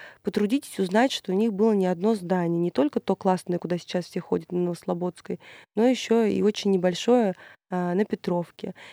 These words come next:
Если вы хотите отбираться в Третьяковку, надо знать, что у них есть два огромных здания и ещё целая серия проектов небольших музеев. Ну, то есть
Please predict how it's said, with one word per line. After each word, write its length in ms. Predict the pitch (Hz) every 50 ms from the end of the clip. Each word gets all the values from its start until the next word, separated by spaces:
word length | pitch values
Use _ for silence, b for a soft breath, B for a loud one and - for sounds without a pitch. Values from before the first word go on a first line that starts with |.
| B B
Если 220 | - 220 - - 247
вы 80 | 240
хотите 680 | 240 - 254 - - 269 254 - - 240 233 220 214 - -
отбираться 600 | - 220 185 190 226 233 233 226 220 - - 202
в 40 | -
Третьяковку, 680 | - 214 220 - 233 - - - 370 370 - - - 240
надо 180 | 277 294 -
знать, 240 | 294 311 339 359 330
что 160 | - - -
у 40 | 311 302
них 180 | 302 285 -
есть 140 | 294 269 254
два 160 | 247 269 285 285
огромных 400 | 262 269 277 269 269 262 254 240
здания 500 | 233 254 302 370 392 339 269 220 202 196 B B B B B B -
и 80 | 208
ещё 240 | 208 196 - 262 285
целая 480 | 269 - - 247 254 254 240 226 208 196
серия 340 | - - - 226 240 233 202
проектов 500 | - - 190 196 220 220 - 226 - -
небольших 540 | 208 208 196 196 190 - - - 220 -
музеев. 440 | 220 202 190 165 160 175 175 175 165 -
Ну, 100 | 226 -
то 80 | 269
есть 160 | 262 - -